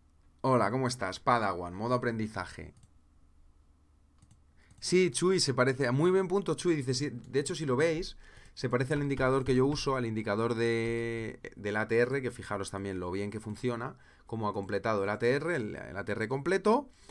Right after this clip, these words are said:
el precio ya no puede más. El A T R eran ochenta y un pips, ha cumplido setenta y siete. Bien, el noventa y seis por ciento, ya no puede más. Se parece, no es lo mismo, pero se parece.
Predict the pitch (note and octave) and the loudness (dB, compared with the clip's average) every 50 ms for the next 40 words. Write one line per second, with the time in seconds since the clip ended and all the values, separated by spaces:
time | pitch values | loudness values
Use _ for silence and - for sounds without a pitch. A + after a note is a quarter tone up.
0 | - - - - - - - - - G2+ G2+ - A#2 G#2 G2 F#2+ F#2 E2+ D2+ F2 | -20 -20 -20 -20 -12 -4 -2 -2 -2 -2 -4 -2 -2 -2 -2 -2 -4 -8 -8 -8
1 | E2+ E2+ E2+ E2 D2 B1+ - - - - - - _ - - - - - G#2+ G#2+ | -8 -8 -8 -10 -10 -12 -14 -16 -20 -20 -20 -20 _ -20 -20 -20 -18 -12 -8 -6
2 | G#2 G#2 - A#2 A2 A2 A2 A2 A2 A2 A2 A2 A2+ B2 A2+ A2 A#2+ B2+ A#2+ B2 | -6 -2 -2 -2 0 0 0 -2 -2 -2 -4 -4 -4 -6 -6 -4 -2 -2 0 -2
3 | C3+ C3+ C3 F#3+ G#3 G#3+ G#3+ - - - - A#2+ G#2+ - B2 B2 B2 B2+ B2+ C3 | -2 -2 -2 -2 -2 -2 -4 -8 -10 -8 -8 -8 -6 -4 -4 -4 -2 -2 -2 0
4 | C3 D3 D3+ D3+ D#3+ D#3+ - - - G2 F2+ F#2 F2 E2+ E2 E2+ F2 E2+ - - | 0 2 2 2 2 0 0 -6 -10 -8 -8 -8 -10 -8 -8 -8 -6 -4 -6 -4
5 | G2+ F2 E2 - - - - - - _ - - - - - E2 D#2+ F#2 F#2+ A#2 | -4 -6 -8 -10 -14 -20 -20 -20 -20 _ -20 -20 -20 -20 -18 -16 -14 -10 -10 -10
6 | D3 - - - - F2+ F2 E2+ F2 F2 F2+ F2 F2 E2 E2 F2+ F2 - G#2+ F#2+ | -10 -10 -14 -16 -16 -14 -12 -10 -10 -8 -8 -8 -8 -8 -10 -10 -8 -6 -6 -6
7 | - - F#2 F2 - - - - E2 - F2 F2 F2+ G2 G#2 G2+ F2+ G2+ F#2 E2 | -6 -6 -8 -6 -6 -6 -8 -10 -10 -12 -10 -6 -4 -2 -2 -2 -2 -4 -4 -4
8 | E2 E2 E2 - - - - - - - - - - - - - - - - - | -4 -8 -10 -12 -14 -16 -16 -16 -20 -20 -20 -20 -20 -20 -20 -20 -12 -6 0 2
9 | D3 B2+ C#3 C#3 D3+ E3 C3 B2+ - G2+ F#2 F#2+ B2 D#3 E3+ D#3+ F3 F#3 G#3 G3+ | 2 4 6 6 6 6 4 2 -4 -10 -4 0 2 2 2 2 2 2 2 2
10 | F3+ F#3 G#3 C#4+ G#4 A#4 - - C3 A#2+ A#2 G#2+ - A2+ G#2+ G#2 G#2 G2+ G2+ - | 2 2 2 0 0 -2 -2 0 2 2 2 0 -2 -2 -2 0 0 -2 -2 -6
11 | - - - - | -10 -20 -20 -20